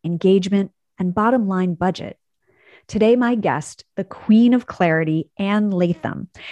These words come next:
shares why we aren't clear and what it's costing us.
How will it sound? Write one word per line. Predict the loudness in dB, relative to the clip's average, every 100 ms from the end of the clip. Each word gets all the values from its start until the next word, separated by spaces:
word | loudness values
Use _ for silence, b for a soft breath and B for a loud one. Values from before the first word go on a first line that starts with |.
| B
shares | -4 2 2 2
why | 0 0 2
we | 2 2
aren't | 2 -2 -6
clear | -6 -4 -4 -6 -12 _ _ _
and | -2 2
what | 2 0
it's | -4
costing | -4 -4 -4 -16 -16
us. | -18 -20